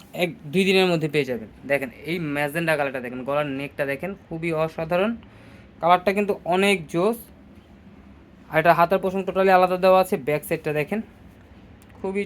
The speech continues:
চমৎকার, মাত্র এগারোশো পঞ্চাশ টাকায়, মাত্র এগারোশো পঞ্চাশ টাকায় কিন্তু এই ডিজাইনগুলো আপনারা পারচেজ করতে পারবেন। হালকা গর্জিয়াসের মধ্যে, একদম হালকা পিটানো কাজের মধ্যে পাচ্ছেন,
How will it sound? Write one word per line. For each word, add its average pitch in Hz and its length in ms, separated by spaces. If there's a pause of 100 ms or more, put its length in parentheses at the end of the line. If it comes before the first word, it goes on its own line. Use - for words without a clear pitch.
চমৎকার, 185 540 (1500)
মাত্র 180 220 (260)
এগারোশো 208 360 (120)
পঞ্চাশ 202 300 (100)
টাকায়, 151 260 (100)
মাত্র 170 400 (240)
এগারোশো 196 400
পঞ্চাশ 190 320
টাকায় 196 240
কিন্তু 190 200 (800)
এই 180 120
ডিজাইনগুলো 180 440
আপনারা 170 220
পারচেজ 156 360
করতে 147 240
পারবেন। 123 220 (400)
হালকা 190 320 (120)
গর্জিয়াসের 165 520
মধ্যে, 156 240 (420)
একদম 175 380
হালকা 165 200 (100)
পিটানো 170 360
কাজের 160 240
মধ্যে 160 200
পাচ্ছেন, 160 240